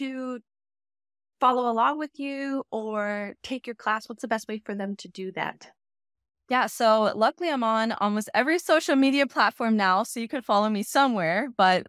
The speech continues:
Speaker 2: LinkedIn is my, like, main social media. I'm also growing a lot on Instagram and TikTok.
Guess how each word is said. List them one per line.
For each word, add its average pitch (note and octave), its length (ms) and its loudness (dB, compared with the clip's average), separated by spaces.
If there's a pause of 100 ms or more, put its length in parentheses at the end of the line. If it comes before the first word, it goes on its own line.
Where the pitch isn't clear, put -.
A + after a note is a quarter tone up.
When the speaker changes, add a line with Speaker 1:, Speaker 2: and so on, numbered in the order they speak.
Speaker 2:
LinkedIn G#3 500 0
is G3+ 200 -8
my, F3 400 -2
like, E3+ 200 -6 (120)
main C4 200 2
social B3+ 300 0
media. A#3 280 0
I'm G3+ 140 0
also G3 240 -4
growing F#3 360 -6
a F3+ 60 -8
lot E3 260 -4
on F3+ 160 -12
Instagram E3+ 760 -8
and F#3 220 -14
TikTok. F3 560 -8